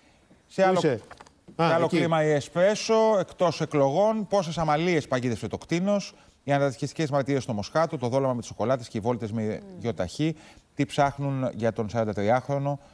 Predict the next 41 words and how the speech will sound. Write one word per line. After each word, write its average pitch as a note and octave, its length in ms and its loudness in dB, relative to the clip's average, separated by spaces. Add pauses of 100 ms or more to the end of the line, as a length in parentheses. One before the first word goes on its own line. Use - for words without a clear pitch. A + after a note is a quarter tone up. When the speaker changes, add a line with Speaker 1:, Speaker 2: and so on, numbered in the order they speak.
(120)
Speaker 1:
και - 120 -4
τη A2+ 60 -2
βουτιά A2 260 0
θανάτου A#2 240 -2
της A2 80 -10
δεκατετράχρονης G#2+ 580 -2
που - 120 -2
αποπλάνησε A2 500 -2
ένα G#2+ 100 -4
θέμα A#2 340 -4 (460)
το - 80 -2
οποίο B2 160 2
Speaker 2:
Το - 20 4
Speaker 1:
έχει C3+ 120 2
συγκλονίσει A2+ 220 4
Speaker 2:
Μοσχάτο, A#2 120 -2
ε. A#2+ 40 0
Speaker 1:
στην C#3 120 -2
Ελλάδα. G2+ 300 2
Ναι, G#2 100 0
ακριβώς. D#2 360 -4 (260)
Speaker 2:
Πάμε G3 220 4
στη F#3 220 2
Star F3+ 220 4
που F#3 80 0
έχει F#3+ 100 0
πρώτο F3+ 240 0
θέμα F#3+ 220 2
τις D#3+ 120 -2
εκλογές. D3 520 2 (240)
«Alexit» E3 580 2 (400)
είναι D#3+ 220 4
ο D3 120 4
τίτλος, D#3 580 0 (460)
ε, C#3 420 2
κατά C#3+ 260 2
το C3 200 2
Brexit D3 320 0 (280)
και C#3+ 120 0
το B2+ 180 2
Grexit. D#3 380 2